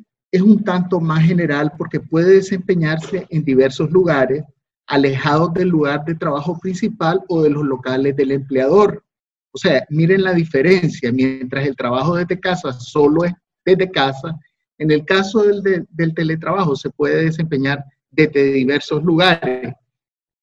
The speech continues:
Y el trabajo a distancia tiene una característica particular que lo que hace es sustituir los depla-,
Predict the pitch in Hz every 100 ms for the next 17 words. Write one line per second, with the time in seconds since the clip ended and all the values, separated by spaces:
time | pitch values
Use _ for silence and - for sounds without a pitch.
0 | _ 262 262 247 247 254 247 _ _ -
1 | 226 220 214 226 240 220 - 208 196 185
2 | 214 196 196 214 202 214 196 196 180 175
3 | - 156 - 185 170 165 165 165 - 185
4 | 156 143 151 _ _ - 156 147 143 156
5 | 160 190 170 - 160 - 156 - 175 185
6 | 185 185 160 156 147